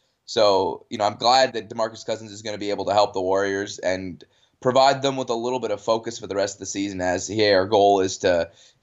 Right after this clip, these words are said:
get DeMarcus Cousins a championship," or whatever it takes to stay motivated in this league. So, I mean, that's,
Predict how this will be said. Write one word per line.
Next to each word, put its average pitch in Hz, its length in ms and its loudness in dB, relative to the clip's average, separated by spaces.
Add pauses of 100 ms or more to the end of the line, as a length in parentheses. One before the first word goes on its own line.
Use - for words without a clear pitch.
(100)
get 123 420 2 (360)
DeMarcus 135 560 0
Cousins 120 360 0
a 104 40 -16
championship," 107 800 -6
or 104 120 0
whatever 139 400 4
it 127 80 -4
takes 123 220 -2
to - 80 -14
stay 117 160 -4
motivated 95 460 -2
in 85 80 -8
this 87 140 -10
league. 90 260 0
So, - 100 0
I 104 40 2
mean, 113 140 -2
that's, 147 320 2